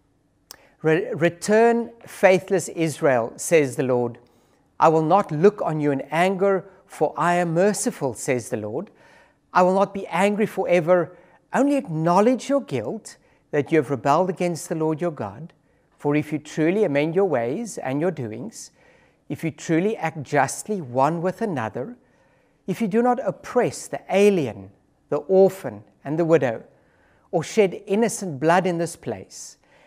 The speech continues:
and if you do not go after other gods, um, to your own hurt, then I will dwell with you in this place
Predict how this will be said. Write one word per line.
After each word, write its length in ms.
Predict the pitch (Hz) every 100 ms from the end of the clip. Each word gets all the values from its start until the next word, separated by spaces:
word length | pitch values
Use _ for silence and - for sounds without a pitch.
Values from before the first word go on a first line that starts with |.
| _ _ _
and 100 | 143
if 140 | 151
you 60 | 160
do 200 | 127 190
not 240 | 208 170
go 260 | 139 156 160 156
after 480 | 170 160 - 156 -
other 160 | 135 196
gods, 800 | - 123 107 165 - - - _ _ _ _
um, 400 | 139 131 127 131 -
to 140 | 156
your 260 | 143 131 -
own 240 | 147 208
hurt, 600 | 226 135 113 104 - - _ _ _ _ _
then 260 | 120 170 180
I 140 | 156
will 180 | 131 135
dwell 400 | 117 139 160 220
with 300 | 226 226 -
you 160 | 135 135
in 160 | 135
this 180 | 135 -
place 640 | - 117 101 - - -